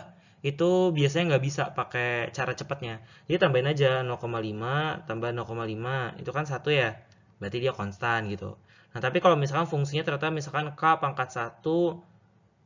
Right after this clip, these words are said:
A N gini pangkat dua gitu. Ini kan satu tambah dua, tiga. Berarti dia increasing gitu. Gitu aja sih cara gampangnya. Tapi kalau misalkan di soal,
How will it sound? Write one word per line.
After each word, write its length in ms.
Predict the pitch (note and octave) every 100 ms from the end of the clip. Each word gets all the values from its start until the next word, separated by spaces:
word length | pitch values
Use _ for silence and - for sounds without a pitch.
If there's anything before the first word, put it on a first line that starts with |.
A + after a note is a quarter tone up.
| -
A 240 | C3+ - -
N 320 | E3 F#3 F#3+ F#3+ _ _ _ _ _ A#2+
gini 400 | A#2+ C#3+ E3+ F3 - - _ _
pangkat 720 | C3 B2+ D3 D3+ D3+ D3+ C#3
dua 240 | C3 D3
gitu. 400 | B2 A#2 A2 G#2
Ini 80 | A#2+ C3
kan 80 | D3+
satu 320 | D3 C3 B2
tambah 320 | A#2+ A#2+ A#2+
dua, 400 | A#2 C#3 E3+ - - _ _
tiga. 640 | - A2+ B2 C3+ A#2 - - _ _ _ -
Berarti 160 | A2
dia 320 | C3+ A#2+ C#3
increasing 720 | B2+ A#2+ A#2+ A2+ - A2+ G#2+ G2
gitu. 400 | G2 F#2 F2+ - _ _ _ _ _ _ _ _ -
Gitu 160 | A2 A#2+
aja 120 | D#3+
sih 240 | - D3 C#3+ -
cara 240 | - B2 B2
gampangnya. 560 | A2+ G#2+ G#2 G#2 G#2 - _ _ -
Tapi 160 | B2+
kalau 240 | E3+ E3+ C#3
misalkan 320 | C3 B2 B2+
di 80 | B2
soal, 640 | A#2+ - A#2+ C#3+ E3+ -